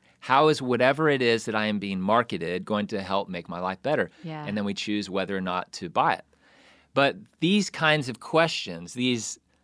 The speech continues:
Speaker 1: the way that our mindset is most of the time is very selfish. And Andy says, if we want to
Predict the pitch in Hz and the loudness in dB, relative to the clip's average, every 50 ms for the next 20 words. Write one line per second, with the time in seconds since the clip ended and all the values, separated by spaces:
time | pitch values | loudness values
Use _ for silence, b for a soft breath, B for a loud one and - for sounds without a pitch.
0 | _ _ _ _ 120 117 117 131 143 160 170 156 151 147 139 135 131 127 127 131 | _ _ _ _ -4 0 2 4 4 6 6 6 4 4 6 4 4 4 4 2
1 | 135 143 147 143 143 120 - 147 131 123 110 - - _ _ 135 151 165 156 135 | 4 4 4 2 0 0 2 4 4 4 4 0 -4 _ _ 2 4 6 6 6
2 | 123 120 113 117 120 131 135 - - - 123 104 110 107 - - 160 165 147 120 | 4 2 0 0 0 2 0 0 0 -2 -2 -2 -2 -6 -6 -2 0 0 0 0
3 | 107 101 120 120 113 110 - - 143 156 185 - - 95 80 - - - 117 113 | -2 -2 0 0 0 -2 -2 0 2 2 2 2 -2 -8 -8 -8 -12 -8 -8 -6
4 | 120 131 151 165 160 143 - 131 123 110 131 127 123 151 170 190 190 190 175 156 | -4 -2 0 0 -2 -2 0 0 0 0 0 -4 -2 -2 0 2 2 2 2 2
5 | 135 - 151 143 139 123 B | 0 -2 -2 0 0 -2 B